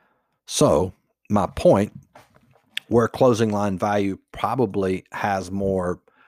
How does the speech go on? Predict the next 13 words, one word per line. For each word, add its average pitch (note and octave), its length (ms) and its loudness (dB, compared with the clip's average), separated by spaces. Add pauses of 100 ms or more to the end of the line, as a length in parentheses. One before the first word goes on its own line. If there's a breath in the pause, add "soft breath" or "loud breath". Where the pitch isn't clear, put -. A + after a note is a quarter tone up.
(280 soft breath)
of F#2 220 0
a F2 140 0
valid F#2 360 2
argument, G#2 520 2 (200)
would F2+ 220 2
be F2+ 320 2
as F2+ 200 -2
it F#2+ 100 -4
relates F2+ 480 -4
to E2+ 420 -2 (100)
money F2+ 280 0
line. D2 320 -6 (2500)
Right? F#2 220 -2